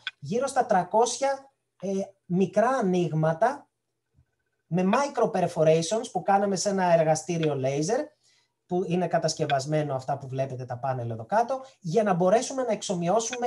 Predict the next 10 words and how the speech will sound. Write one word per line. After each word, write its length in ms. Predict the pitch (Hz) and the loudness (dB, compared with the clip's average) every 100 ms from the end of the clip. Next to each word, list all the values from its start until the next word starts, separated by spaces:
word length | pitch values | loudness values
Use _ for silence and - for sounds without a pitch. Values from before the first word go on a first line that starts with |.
| - | -2
ένα 220 | 208 226 214 | -2 -2 0
plane 340 | 196 214 202 | 0 2 0
wave, 300 | 175 180 117 - _ _ _ _ _ | 2 0 0 -6 _ _ _ _ _
για 220 | - 160 175 | -6 -2 4
να 120 | 185 | 4
έχουμε 280 | 214 208 190 | 2 -2 -2
λίγο 220 | 190 196 | -2 -4
πιο 180 | - 175 | 0 0
απλές 300 | 170 175 175 | 2 -4 -4
εξισώσεις. 720 | - - 156 143 - - | -8 -6 -4 -4 -6 -16